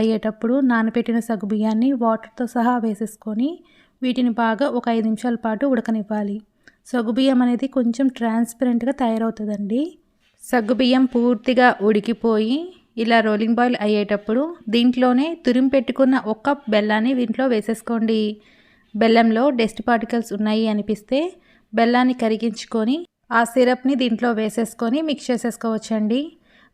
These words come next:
బాగా బెల్లం అంతా కూడా బాగా కలిసిపోయేంత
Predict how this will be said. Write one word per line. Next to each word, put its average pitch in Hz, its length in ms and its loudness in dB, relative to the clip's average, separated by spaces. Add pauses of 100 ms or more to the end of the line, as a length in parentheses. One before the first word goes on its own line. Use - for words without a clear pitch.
(140)
బాగా 233 300 4 (160)
బెల్లం 220 320 2
అంతా 226 180 0 (120)
కూడా 220 220 0 (300)
బాగా 220 280 4
కలిసిపోయేంత 220 640 -2